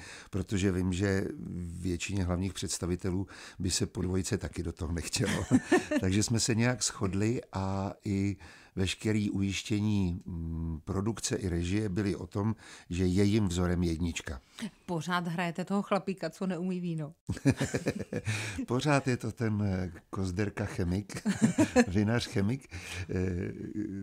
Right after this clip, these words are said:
Speaker 1: musím říct, že mě vinaři na Moravě mají docela rádi jako figuru. <laughs> Eh, že pojem archivní burčák se tam docela vžil. <laughs>
Speaker 2: Em, je to chimera myslet si, že štáb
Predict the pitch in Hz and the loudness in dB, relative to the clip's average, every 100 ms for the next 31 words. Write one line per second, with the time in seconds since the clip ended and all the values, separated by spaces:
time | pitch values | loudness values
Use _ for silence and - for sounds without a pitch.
0 | 104 147 185 101 107 104 101 92 98 101 | -10 -12 -6 -4 0 0 0 -2 0 0
1 | 107 - 87 92 92 92 101 90 87 85 | -2 -4 -2 0 0 0 0 0 2 0
2 | 90 90 90 85 85 95 90 107 87 82 | 2 2 2 0 -4 -2 0 2 0 0
3 | 90 92 82 - 127 117 143 127 120 - | 2 0 0 -4 -2 0 2 2 0 2
4 | 139 262 - 196 - - 254 - 247 - | 2 4 0 -2 -2 2 2 4 2 2
5 | - 101 104 104 90 - 107 104 101 82 | -12 -8 -8 -8 -8 -6 -2 0 0 0
6 | 95 92 - 95 101 101 92 - 98 95 | -2 -4 -2 0 2 0 -4 -4 -2 0
7 | 98 87 87 - 87 87 98 - 87 85 | 0 0 -4 -2 -2 -2 -6 -4 0 4
8 | 302 113 107 104 90 98 - - - - | 4 4 2 4 4 6 6 4 4 2
9 | - - - - - - 240 - 453 - | 2 0 -2 -2 -6 -6 -8 -6 -2 -2
10 | - 233 220 214 - - - - - - | 0 -2 -2 -4 -8 -20 -20 -20 -20 -8
11 | 180 185 269 269 254 233 339 370 359 339 | -2 0 0 0 4 4 2 0 -2 -4
12 | 330 320 269 262 233 - - 202 190 | -2 0 2 2 0 -2 2 4 4